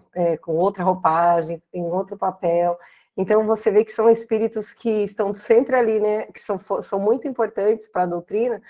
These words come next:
mas estão sempre ali, cam-, é, de alguma forma, reencarnando meio que junto, convivendo e fazendo esse trabalho aí que, que, né, tão grandioso que, que a gente conhece.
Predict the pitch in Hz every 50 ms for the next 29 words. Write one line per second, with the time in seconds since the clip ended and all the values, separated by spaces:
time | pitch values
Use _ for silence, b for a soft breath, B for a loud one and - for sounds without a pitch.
0 | B B B B _ - 190 185 - - 202 202 - 233 233 240 247 247 226 233
1 | 226 - 233 214 208 196 196 196 185 180 175 165 196 190 175 185 208 214 208 -
2 | - 202 185 185 190 190 185 196 190 185 - 214 196 185 202 208 208 208 202 196
3 | 190 190 190 190 - _ 196 185 170 156 175 185 196 233 240 262 254 240 - 240
4 | 233 - 202 196 196 190 190 190 170 160 180 185 202 214 220 226 226 226 220 214
5 | B B B B B B B _ 180 - - 185 175 175 190 185 190 190 - -
6 | 180 - 196 185 175 175 170 175 175 175 170 165 165 165 175 185 185 180 180 _
7 | 185 180 180 175 165 _ _ - 170 170 - - 175 170 170 170 - _ 175 170
8 | 185 202 202 196 185 175 180 196 202 202 185 185 185 170 160 160 165 170 - _
9 | 180 175 B B B B B B B B B _ _ _ - 165 160 160 160 175
10 | 180 - - _ _ _ _ _ _ _ _ _ _ 170 160 156 165 165 165 160
11 | 165 - - 160 160 156 165 - - - - 185 175 180 165 147 147 156 143 -
12 | - - - - _ _